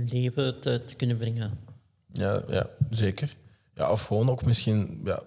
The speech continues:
Speaker 2: het gevoel hebben dat je niet alleen bent in die
Speaker 1: Ja.
Speaker 2: situatie. Ja, ja, heb je soms dat gevoel had dat je alleen was?
Speaker 1: Ja.
Speaker 2: Je dacht van, "Ik ben de enigste, niemand snapt mij."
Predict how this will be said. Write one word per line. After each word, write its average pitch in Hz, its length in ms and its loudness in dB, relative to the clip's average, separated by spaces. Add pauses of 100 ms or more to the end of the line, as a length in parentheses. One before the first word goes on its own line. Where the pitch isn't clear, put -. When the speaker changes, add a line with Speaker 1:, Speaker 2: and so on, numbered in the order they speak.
(180)
Speaker 2:
het - 120 -12
gevoel 104 220 0
hebben 110 180 4
dat 101 100 4
je 101 60 4
niet 92 120 2
alleen 92 200 2
bent 82 200 -2
in 95 80 -2
die 101 100 -2
Speaker 1:
Ja. 131 120 0
Speaker 2:
situatie. - 380 -2
Ja, 98 80 2
ja, 120 160 4
heb 139 160 2
je 127 120 2
soms 139 200 2
dat 135 120 4
gevoel 127 280 0
had 135 120 -2
dat 117 80 2
je 110 60 6
alleen 110 260 6
was? 131 260 2 (240)
Speaker 1:
Ja. 113 300 -2
Speaker 2:
Je 107 80 -2
dacht 104 160 2
van, 107 100 0
"Ik 107 60 2
ben 101 100 2
de 95 60 -2
enigste, 113 380 -2
niemand 110 380 0
snapt 110 200 -4
mij." 131 240 -4